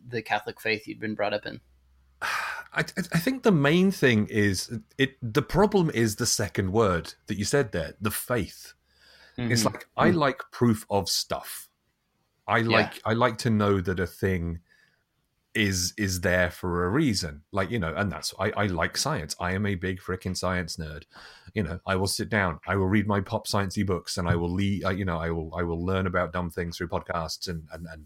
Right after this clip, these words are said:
Speaker 2: wonderful things like that. But I can't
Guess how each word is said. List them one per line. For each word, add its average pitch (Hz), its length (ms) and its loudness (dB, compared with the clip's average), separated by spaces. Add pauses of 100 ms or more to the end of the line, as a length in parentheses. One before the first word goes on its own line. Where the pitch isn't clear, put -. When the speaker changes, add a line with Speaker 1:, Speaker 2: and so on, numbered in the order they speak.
(140)
Speaker 2:
wonderful 95 380 -4
things 87 260 -6
like 85 160 -8
that. 87 240 -4 (1500)
But 123 400 4 (480)
I 123 180 4 (140)
can't 135 540 -2